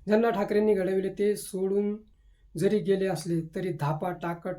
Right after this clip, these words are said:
टाकत शेवटी ठाकरेंच्याच नावाचा टाहो फोडतात. मग ते कितीही फुटे असोत. पाच वर्षापूर्वी पंतप्रधान उद्धवजींना "उद्धव मेरे छोटे भाई" म्हणाले होते.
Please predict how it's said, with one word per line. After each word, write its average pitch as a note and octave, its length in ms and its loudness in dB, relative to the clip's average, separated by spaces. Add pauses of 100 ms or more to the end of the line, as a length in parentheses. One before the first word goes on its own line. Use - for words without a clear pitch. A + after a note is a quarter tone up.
टाकत - 260 -4
शेवटी F3 340 -6
ठाकरेंच्याच F3 720 -4
नावाचा E3 500 -2
टाहो D#3 320 -4
फोडतात. C#3+ 300 -8 (560)
मग G3+ 200 2 (160)
ते F#3+ 120 2
कितीही G3+ 340 0
फुटे F3 280 -4
असोत. D3+ 320 -4 (1600)
पाच B3 220 6
वर्षापूर्वी G#3+ 600 0
पंतप्रधान G3 640 0
उद्धवजींना F3+ 560 -4
"उद्धव E3+ 480 0
मेरे F3+ 280 -2
छोटे E3+ 320 -4
भाई" D3+ 360 -4 (100)
म्हणाले D3 300 -4
होते. B2+ 360 -14